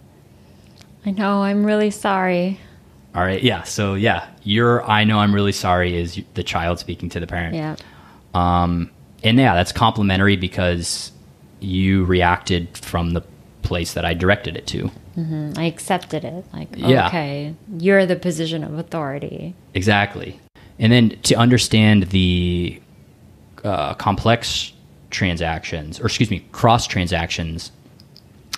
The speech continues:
Speaker 2: So this is when the person responds from a different ego state than the one that the other player directed their stimulus to.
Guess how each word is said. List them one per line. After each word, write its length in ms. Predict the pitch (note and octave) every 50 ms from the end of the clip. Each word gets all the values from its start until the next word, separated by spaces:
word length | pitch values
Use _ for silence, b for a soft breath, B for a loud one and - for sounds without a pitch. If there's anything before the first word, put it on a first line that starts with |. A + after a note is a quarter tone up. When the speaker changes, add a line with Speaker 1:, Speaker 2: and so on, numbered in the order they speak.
| - -
Speaker 2:
So 120 | - A2+
this 160 | G#2+ G2+ F#2
is 80 | G#2+ F#2+
when 180 | G#2 A2 A2
the 60 | G2+ F#2+
person 320 | - - A2 - - G#2+
responds 380 | F#2+ - - - F#2+ F#2 F#2 -
from 100 | - F#2+
a 40 | F2
different 440 | E2+ - A2 A2+ - - G#2+ - A#2
ego 180 | G2+ F#2+ F#2+
state 280 | F2+ - - F#2+ F2+ -
than 120 | F2+ F2+ F2+
the 60 | F2
one 220 | F2+ F2+ F#2 F#2 F2
that 100 | F2 -
the 100 | - -
other 160 | G2 F#2+ F#2
player 280 | - - G2 F#2+ F#2
directed 400 | F2 - F2 F2+ F2 - - F2+
their 120 | E2+ E2+ E2+
stimulus 480 | - - F#2+ F#2+ F#2 F2 E2+ E2+ - -
to. 260 | - F#2 F#2 F#2+